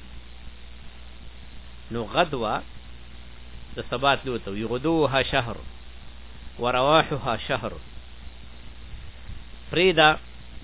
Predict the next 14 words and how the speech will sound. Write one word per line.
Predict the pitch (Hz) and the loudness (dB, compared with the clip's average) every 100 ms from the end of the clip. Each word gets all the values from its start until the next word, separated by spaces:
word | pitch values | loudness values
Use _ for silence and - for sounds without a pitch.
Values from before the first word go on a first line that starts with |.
| 110 | 2
دې | 151 175 | 4 6
زمونږ | 151 151 151 | 4 4 4
سره، | 160 147 | 6 8
او | 135 170 | 8 8
لېږه | 170 160 151 | 4 4 6
دې | 143 151 151 | 8 6 6
زمونږ | 147 151 147 | 4 0 2
سره | 135 143 151 - - | 4 6 6 2 0
غدن، | 127 127 170 151 151 151 156 - - - - - - | 0 4 6 6 4 2 -2 -8 -12 -14 -14 -8 -2
سبایي. | 113 110 92 - - - - - - - - - - | 2 2 0 -8 -14 -14 -14 -14 -14 -12 -12 -12 -6
یرتع | 104 127 135 135 110 151 151 147 | -2 4 4 4 4 8 10 8
و | 156 | 8
یلعب. | 165 151 151 151 151 151 123 - - - - - - - - - - - - - - - - - - - - | 8 8 8 10 12 10 8 -4 -10 -12 -12 -12 -14 -12 -12 -12 -14 -12 -12 -12 -12 -12 -12 -14 -10 -8 -2
یرتع، | 117 139 180 165 151 151 151 | 0 4 4 4 4 6 6